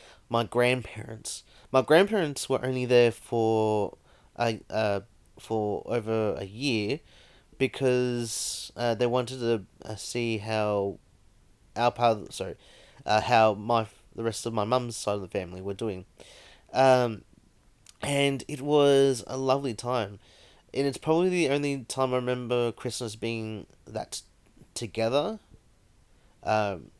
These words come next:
or at least, uh, so festive, because we were one big happy family. Um, now,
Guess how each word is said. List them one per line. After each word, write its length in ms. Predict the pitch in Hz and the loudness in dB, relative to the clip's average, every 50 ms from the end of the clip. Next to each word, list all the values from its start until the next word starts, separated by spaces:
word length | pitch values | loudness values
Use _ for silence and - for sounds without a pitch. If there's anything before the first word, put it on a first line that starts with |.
| _ _ _ _ _ _ _ _ _ _ _ _ _ _ - | _ _ _ _ _ _ _ _ _ _ _ _ _ _ -4
or 80 | 127 131 | -2 -2
at 60 | 127 | -2
least, 440 | 123 127 117 - - - - - - _ _ _ _ _ _ _ _ - | -2 -2 -4 -6 -8 -12 -14 -20 -20 _ _ _ _ _ _ _ _ -6
uh, 300 | - 107 110 110 104 82 - - _ _ _ - | -2 -2 0 0 -2 -4 -8 -12 _ _ _ -18
so 200 | - - 139 127 | -6 -2 -2 -2
festive, 420 | 127 - 107 117 117 - - 151 | 0 -2 -4 -6 -6 -4 -6 -6
because 460 | 139 131 117 - 151 139 123 107 - - _ _ - - - - - - - - - - _ _ | -6 -8 -6 -2 -2 -2 -2 -2 -8 -14 _ _ -20 -20 -20 -20 -20 -20 -20 -20 -20 -20 _ _
we 120 | - 147 | 2 4
were 120 | 147 151 151 | 4 4 6
one 240 | 135 143 160 170 170 | 6 6 4 4 2
big 160 | 151 131 - - - - - - | -2 -4 -6 -8 -20 -20 -18 -8
happy 280 | - 131 127 123 113 | -4 -4 -4 -4 -4
family. 640 | 107 - 120 117 120 123 120 104 92 87 80 107 - _ _ _ - _ _ _ _ _ _ _ _ _ _ _ _ _ _ _ - | -2 -2 -2 -2 -2 -2 -4 -4 -4 -6 -10 -12 -14 _ _ _ -20 _ _ _ _ _ _ _ _ _ _ _ _ _ _ _ 2
Um, 640 | - 127 135 135 135 131 127 120 117 113 104 87 - _ _ _ _ _ _ _ _ _ _ _ _ _ _ _ | 6 8 8 10 10 8 6 4 0 -4 -8 -10 -14 _ _ _ _ _ _ _ _ _ _ _ _ _ _ _
now, 400 | - 143 143 139 131 123 117 95 | -2 2 2 4 4 4 2 0